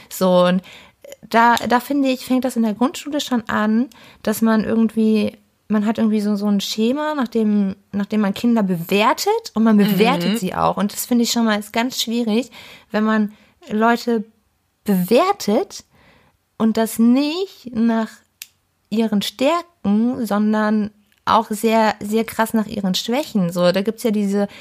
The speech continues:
Speaker 1: diese eine Karikatur, wo da verschiedene, äh, Tiere sind, irgendwie ein Fisch, ein Elefant, ein Löwe und ein Affe und die werden
Speaker 2: Ah.
Speaker 1: dann danach benotet, äh, wer als schnellsten, als, also als erstes auf den Baum klettert.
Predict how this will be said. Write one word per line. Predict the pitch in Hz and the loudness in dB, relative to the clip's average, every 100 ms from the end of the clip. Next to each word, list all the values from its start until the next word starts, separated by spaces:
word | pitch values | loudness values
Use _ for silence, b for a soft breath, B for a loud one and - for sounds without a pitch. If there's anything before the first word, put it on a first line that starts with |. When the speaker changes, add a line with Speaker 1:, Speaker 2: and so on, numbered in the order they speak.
| B | B
Speaker 1:
diese | 214 202 | -2 0
eine | - 233 | 2 0
Karikatur, | 220 220 208 208 - 330 285 | 0 -2 -2 -6 -2 0 2
wo | |
da | 208 | 0
verschiedene, | 202 202 220 208 202 202 202 B B B - | -2 -4 -2 0 2 0 -2 B B B -2
äh, | 208 196 185 185 180 180 | 2 2 2 2 0 -2
Tiere | - 269 277 269 | 0 0 2 0
sind, | 277 277 277 - - _ | 0 0 -2 -6 -18 _
irgendwie | - 202 202 | -2 0 2
ein | 196 | 0
Fisch, | - 269 262 - | 0 -2 -2 -2
ein | 214 202 | -2 0
Elefant, | 190 190 - 233 226 220 208 | 0 -4 -2 0 0 0 0
ein | 190 202 | 0 2
Löwe | 220 226 214 | 2 0 0
und | 190 190 | -2 -2
ein | 208 | -2
Affe | 277 - 269 254 | -4 -2 -2 0
und | - 214 208 | -2 -4 -2
die | 220 | -2
werden | 214 | 2
Speaker 2:
Ah. | 202 202 | 2 2
Speaker 1:
dann | 190 | 2
danach | 185 190 | 0 -2
benotet, | - 190 202 208 208 233 226 B B B B B - | -4 0 2 0 0 -2 -2 B B B B B -16
äh, | - 208 202 | -4 -2 0
wer | 214 | 2
als | 208 | 2
schnellsten, | - 214 214 220 220 214 - | 2 2 2 0 -2 -4 -8
als, | 196 - - | -8 -8 -10
also | - 180 180 | -6 -4 -2
als | 175 185 - | -2 -4 -4
erstes | 202 196 - | -4 -4 -6
auf | 190 | -2
den | 190 | -2
Baum | 185 202 208 208 | 2 4 2 0
klettert. | 160 156 - 170 | -4 -6 -4 -6